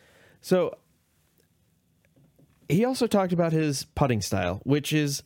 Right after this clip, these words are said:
if you've never really paid that much attention to it, it is highly interesting. He's got this weird Anheuser flick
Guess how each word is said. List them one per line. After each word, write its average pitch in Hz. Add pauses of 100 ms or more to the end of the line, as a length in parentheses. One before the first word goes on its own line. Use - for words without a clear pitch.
(400)
if 156
you've 180
never 208
really 143
paid 131
that 110
much 113
attention 107
to 143
it, 156 (380)
it -
is 139
highly 139
interesting. 117
He's 120
got 131
this 127
weird 139 (460)
Anheuser 139
flick -